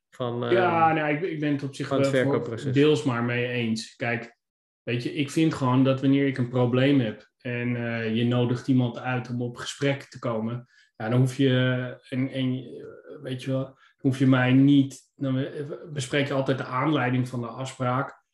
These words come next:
Speaker 2: Nou, weet je wel, dan kun je zeggen, "Nou, kennis maken." Maar goed, weet je, de, het feit dat je wil kennis maken, zeker wanneer je als, als klant zelf, eh, of als prospect zelf contact opneemt, ja, weet je, dan hoef jij mij niet nog een keer extra die, die, die pijn, eh,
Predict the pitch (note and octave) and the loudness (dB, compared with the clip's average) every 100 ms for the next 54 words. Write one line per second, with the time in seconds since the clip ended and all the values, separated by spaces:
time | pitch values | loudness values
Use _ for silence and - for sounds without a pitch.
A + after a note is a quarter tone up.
0 | _ - A2 - - - C3+ C3+ C3+ B2 | _ -10 -10 -10 -18 -8 -4 0 0 0
1 | A#2+ C3 B2 B2+ - C#3 C#3 B2+ C3+ B2 | -4 -6 -6 -6 -6 0 2 4 2 2
2 | B2 B2 B2 A#2+ _ _ _ B2 - C#3+ | 0 -2 -6 -8 _ _ _ -4 2 2
3 | C#3 - - C3+ C3 C3 C3+ F3+ - - | 2 -10 -10 -8 -6 -4 -2 -4 -8 -4
4 | D3+ C#3 C3 A#2+ E3+ D3 C3 C3 C3 C#3 | -2 -2 0 0 0 2 2 2 0 0
5 | C#3+ C3 B2 A2+ A#2+ C3 B2 C3+ B2+ A#2+ | 0 -2 -4 -4 -6 -6 -2 0 0 2
6 | B2 B2 B2 B2 B2+ B2+ B2 - _ _ | 2 2 2 0 0 0 -4 -10 _ _
7 | _ C3+ B2 A#2+ C#3 C3 - C#3+ C#3 C3+ | _ -6 -6 -4 -4 -4 0 4 6 4
8 | B2+ C#3 C3+ C3 - D3 C3+ C#3 C3+ - | 4 4 4 2 -2 0 0 0 -6 -10
9 | - C3 C3 - D3+ D3+ - C3+ B2+ D3+ | -16 -8 -8 0 2 2 2 0 0 2
10 | C#3 B2+ C3+ B2 D3 - A#2+ A2+ A2 B2+ | 2 2 -2 0 -2 -2 -2 0 -2 -4
11 | - _ _ - A2 B2 B2+ C#3+ C#3+ C#3+ | -8 _ _ -14 -2 0 0 0 0 0
12 | C#3 D3+ C#3 C#3 D#3 D3 B2 C3+ B2+ - | 0 0 0 0 0 0 0 -2 -2 -6
13 | - B2+ C3 C3 C#3+ C3 B2+ C3+ C3 C3+ | -12 -12 -10 -4 0 0 2 0 -2 -4
14 | C3 C3 D3+ F3 F3+ C3 A#2 A#2 | -4 -4 -4 -2 0 0 0 -4